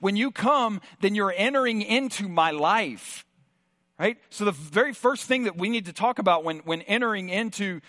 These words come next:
the life of Jesus is, is what type of life, what is he talking about there? And the, and the first thing I would say is, well, he's talking about redemption. He's talking about reversal. We are,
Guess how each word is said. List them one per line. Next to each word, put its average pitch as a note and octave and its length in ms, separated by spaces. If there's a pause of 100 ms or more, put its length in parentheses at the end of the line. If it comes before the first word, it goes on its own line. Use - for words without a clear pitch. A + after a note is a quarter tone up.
(140)
the E3+ 140
life G3 260
of D#3+ 100
Jesus G#3+ 440
is, D#3 240 (160)
is D3 120
what E3+ 260
type A3+ 420
of F3 280 (160)
life, F#3+ 360
what A#3+ 120
is A3+ 100
he F#3+ 120
talking G#3+ 560
about C3 380
there? G#2+ 320 (200)
And F3+ 140
the, F3+ 100
and F3+ 80
the F3 60
first B3+ 240
thing A3 160
I F3+ 40
would E3 120
say F3 240
is, F3 220 (100)
well, F#3 120
he's F3 80
talking C4 280
about E3 180
redemption. D3+ 580 (180)
He's - 100
talking B3+ 240
about E3 220
reversal. C#3 680 (1600)
We G3+ 160
are, F#3 260